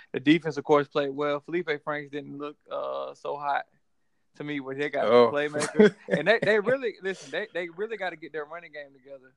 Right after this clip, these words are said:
Speaker 1: Like, for real. Like, you're not gonna be able to compete against those teams. Like, eh, you know, a lot of people were
Speaker 2: Mm-hmm.
Speaker 1: expecting them to compete with Georgia this year
Speaker 2: Right.
Speaker 1: in the S E C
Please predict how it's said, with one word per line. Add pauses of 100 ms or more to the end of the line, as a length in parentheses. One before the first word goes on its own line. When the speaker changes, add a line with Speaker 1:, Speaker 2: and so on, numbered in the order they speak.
(120)
Speaker 1:
Like, (100)
for
real.
Like,
you're
not
gonna
be
able
to
compete (440)
against
those
teams.
Like,
eh,
you
know,
a
lot
of
people
were
Speaker 2:
Mm-hmm.
Speaker 1:
expecting
them
to
compete
with
Georgia
this
year
Speaker 2:
Right.
Speaker 1:
in
the
S
E
C